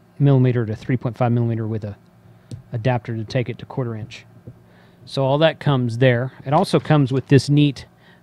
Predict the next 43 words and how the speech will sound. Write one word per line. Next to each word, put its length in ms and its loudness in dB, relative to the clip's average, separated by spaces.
notice 400 4
here 200 -6
that 120 -12
says, 240 -4
"The 80 -6
system 320 -2
has 100 0
been 140 -2
tested 300 0
and 100 -2
pre-configured 580 -2
for 140 0
our 80 2
recommended 420 -2
starting 720 0
settings. 640 0
It 80 -4
should 160 -4
look 220 2
like 160 2
the 40 -6
graphic 440 0
below," 340 2
which 160 -4
is 100 -4
really 160 2
cool. 360 -6
In 140 -20
case 360 -2
one 160 0
of 60 0
the 100 -2
knobs 400 2
gets 220 -6
bumped, 400 -6
you 100 -4
can 140 -6
see 200 -2
what 120 -2
it 80 -14
should 260 -4
look 220 -10
like. 260 -18